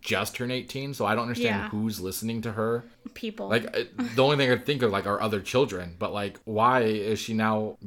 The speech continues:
Speaker 1: at the Oscars if she's related to, like, children listening to her? You know what I mean? It just doesn't make sense. So apparently adults like her for some reason.
Speaker 2: Apparently,
Speaker 1: I've only
Speaker 2: yeah.
Speaker 1: heard one song, which is her newest one, and it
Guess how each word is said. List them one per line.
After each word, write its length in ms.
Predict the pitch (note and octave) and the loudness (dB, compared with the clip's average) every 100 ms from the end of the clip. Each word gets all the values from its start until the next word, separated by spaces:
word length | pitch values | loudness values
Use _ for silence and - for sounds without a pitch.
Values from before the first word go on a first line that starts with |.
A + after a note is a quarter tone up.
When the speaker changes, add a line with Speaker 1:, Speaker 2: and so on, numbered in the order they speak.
| G2 | -4
Speaker 1:
at 140 | A#2 A#2 | -2 -2
the 40 | - | 2
Oscars 600 | A2+ A#2 G2+ F#2+ F#2 G2 | 2 2 -2 -4 -2 -4
if 100 | F#2+ | -6
she's 220 | A2 G2 | -6 -4
related 500 | G2 G#2 G#2 G#2 G2+ | -2 0 0 -2 -2
to, 120 | G#2+ | -4
like, 380 | F#2+ F#2 F#2 - | -2 -4 -6 -8
children 380 | - C#3 A#2 G2+ | 2 4 4 0
listening 340 | F#2 F#2 F2+ D#2+ | -4 -6 -8 -8
to 160 | F2 | -8
her? 160 | D#2 C#2+ | -8 -10
You 100 | - | -2
know 60 | B2 | 0
what 80 | C3 | 2
I 40 | |
mean? 160 | C3+ C#3 | 0 0
It 60 | B2+ | 0
just 140 | C#3+ | 4
doesn't 180 | D3 C3 | 4 4
make 140 | A#2+ - | 0 -4
sense. 380 | E2+ D2+ - - - | -8 -8 -16 -20 -4
So 140 | - | 0
apparently 320 | A#2 F3+ D#3+ | 4 4 4
adults 380 | B2+ A#2 A2+ - | 4 4 2 0
like 180 | G2+ F#2 | -4 -2
her 180 | F#2+ F2 | -4 -4
for 180 | - G2 | -4 -6
some 200 | G2+ F#2 | -6 -6
reason. 380 | E2+ D#2 E2+ - | -10 -12 -14 -12
Speaker 2:
Apparently, 540 | A#3 - - G#2 - | -14 -10 -10 -10 -4
Speaker 1:
I've 140 | A2+ A#2+ | -2 0
only 120 | C3+ | 2
Speaker 2:
yeah. 40 | |
Speaker 1:
heard 180 | A#2+ G2+ | 0 -2
one 240 | G2+ A2 A2 | 0 0 0
song, 240 | G2 F#2+ | -2 -4
which 120 | F2+ | -6
is 80 | F2+ | -10
her 80 | F2 | -8
newest 400 | F#2 G#2 G2 F#2 | -4 -4 -4 -6
one, 320 | E2+ D2+ D#2+ | -8 -8 -12
and 140 | G2 F#2+ | -12 -10
it 160 | F#2+ | -12